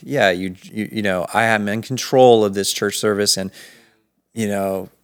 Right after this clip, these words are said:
by gosh, if anybody comes in here, they're gonna be dressed like I want them to be. And so it really becomes more about what our man-made kind of ideas of worship and religion are. And, and, you know, for some people, they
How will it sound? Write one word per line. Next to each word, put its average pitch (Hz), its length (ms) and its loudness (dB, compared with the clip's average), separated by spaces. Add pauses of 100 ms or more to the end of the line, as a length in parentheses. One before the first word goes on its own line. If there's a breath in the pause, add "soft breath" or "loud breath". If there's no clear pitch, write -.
by 107 160 -2
gosh, 101 200 -2
if 113 60 -4
anybody 113 240 0
comes 110 220 -4
in 113 100 0
here, 135 220 4
they're 113 80 2
gonna 104 80 -2
be 95 80 -4
dressed 104 400 -2
like 98 100 -2
I 107 160 4
want 101 220 -2
them 90 120 -12
to 101 120 -8
be. 85 360 -8 (360 soft breath)
And 127 100 -4
so 147 160 6
it 139 40 2
really 156 220 6
becomes 120 600 2 (280 soft breath)
more 107 300 0
about 98 560 2 (160)
what 95 320 -2
our 92 320 -4
man-made 98 640 -4
kind 98 120 -8
of 90 80 -6
ideas 90 640 -4
of 85 480 -8 (680 soft breath)
worship 87 560 -6
and 80 140 -12
religion 90 680 -8 (260)
are. 85 460 -6
And, 147 240 0
and, 139 280 0
you 160 80 -2
know, 156 160 6
for 147 160 0
some 143 320 4
people, 135 320 0
they 135 360 0